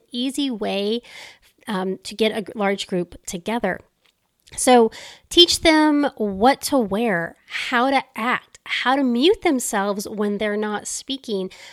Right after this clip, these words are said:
Basically, just how to behave on a video call so that it's respectful to the host and to those who are attending. And finally, the, you just use this time to fo-, to work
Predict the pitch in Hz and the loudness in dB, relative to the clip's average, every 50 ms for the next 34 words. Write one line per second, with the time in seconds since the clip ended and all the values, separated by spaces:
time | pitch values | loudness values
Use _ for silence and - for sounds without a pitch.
0 | - _ _ 330 330 339 - - 480 - - 427 415 381 339 - - 320 - - | -20 _ _ 0 0 0 0 -2 -2 0 2 2 2 2 0 0 -4 -6 -6 -8
1 | - - - - - - 294 277 302 320 - - - 330 311 302 285 254 - 285 | -16 -14 -14 -12 -6 -2 0 0 0 -2 -2 -6 -6 -4 -2 -4 -4 -4 -4 -4
2 | 269 269 269 277 262 - - 214 220 226 240 247 240 - 208 196 185 190 214 226 | -2 -2 -2 -4 -6 -6 -6 -4 -2 -2 -2 -2 -4 -6 -8 -8 -4 -4 -2 -2
3 | 254 247 233 220 190 185 - - - - 196 185 180 170 170 180 - - 208 196 | 0 0 2 0 0 -2 -6 -12 -8 -4 -2 0 0 0 -2 -4 -6 -6 -4 -4
4 | 190 208 208 - - 208 - - - 202 196 196 - - 220 208 202 196 196 - | -4 -4 -6 -6 -8 -8 -8 -4 -4 -4 -6 -6 -8 -6 -2 -2 -2 -2 -4 -6
5 | - - - - - _ _ - - 220 202 180 196 190 - 277 262 320 427 - | -12 -20 -20 -20 -20 _ _ -2 0 2 2 2 0 -4 0 0 0 0 -2 -4
6 | - - - - 233 233 247 262 - 285 240 196 214 202 196 208 - - - 214 | -8 -8 -4 -2 0 0 0 0 -2 -4 -2 0 0 0 0 0 -2 -4 -2 -2
7 | 196 196 180 170 165 170 170 - - - - - 220 214 214 208 190 175 - - | -2 0 0 0 0 -2 -2 -4 -6 -10 -10 -6 -4 -4 -4 -4 -6 -8 -10 -12
8 | 240 - - _ _ _ _ _ 185 175 - - - - - - - - - - | -14 -16 -18 _ _ _ _ _ -20 -20 -18 -20 -20 -20 -20 -20 -20 -20 -20 -20
9 | - - - _ - 226 254 254 247 - - - - - 262 302 330 349 339 359 | -20 -20 -20 _ 2 4 4 4 4 2 -2 -8 -4 0 2 4 4 4 4 2
10 | 359 349 349 330 262 - _ _ _ _ _ _ _ _ _ _ - 254 - - | 2 2 0 0 -4 -8 _ _ _ _ _ _ _ _ _ _ -8 -8 -8 -6
11 | 247 233 - 226 - - 349 370 392 - 466 480 - - - 302 302 320 359 359 | -6 -4 -4 -4 0 0 0 0 2 2 0 0 0 -2 0 0 2 2 2 2
12 | - 311 269 - _ 254 254 247 247 - - - 277 233 247 247 285 - | 2 -2 -2 0 _ 4 4 4 2 -2 -2 -2 2 4 4 4 4 2